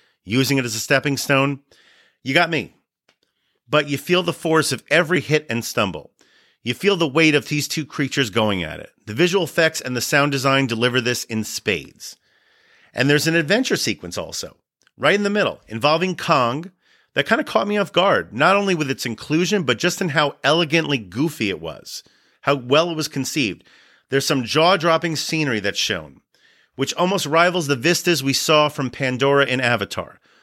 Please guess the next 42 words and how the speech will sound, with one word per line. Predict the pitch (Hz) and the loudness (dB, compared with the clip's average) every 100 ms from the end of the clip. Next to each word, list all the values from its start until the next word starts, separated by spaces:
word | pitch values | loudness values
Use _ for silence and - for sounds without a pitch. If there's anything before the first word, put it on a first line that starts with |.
| _ - | _ -4
Just | 190 - | -2 0
really | 269 226 | 2 2
a | 117 | 0
lovely | 101 104 147 143 | -2 2 2 2
detour | 117 123 147 123 | 0 0 0 0
for | 95 98 | -2 -4
the | |
story | 90 113 104 | -6 -2 0
that | 101 98 | 0 0
doesn't | 170 180 | -2 0
even | 196 156 | 0 2
actually | 143 - 139 117 | 0 -2 -4 -2
end | 135 | -2
up | 135 | -2
being | 104 127 | -4 -2
a | 135 | -2
detour, | 175 208 110 | -4 -4 -4
really. | 80 73 64 - _ _ _ - | -4 -8 -16 -20 _ _ _ -4
The | |
whole | 113 208 | 2 4
movie | 208 196 190 147 | 4 4 4 0
is | 117 | 0
much | 117 143 160 151 | 0 2 0 0
more | 156 151 | 2 2
Kong's | 151 - 143 151 147 | 0 0 2 2 -2
story, | - 156 151 156 156 - _ _ | -2 0 2 2 0 -6 _ _
and | 104 | 0
that's | 131 - | 0 2
fine | 139 120 | 0 2
by | 113 110 | 2 2
me, | 104 82 | 0 -2
as | 98 107 | -4 0
he, | 135 131 | 2 0
he | - - | -2 -2
has | 131 - | -2 0
always | 151 165 165 | 0 2 0
<laughs> | 120 | 0
been | 123 127 | -2 0
the | |
more | 117 123 | 0 0
relatable | 120 107 107 101 | 0 2 0 -2
character. | - 90 78 - | -4 -4 -6 -18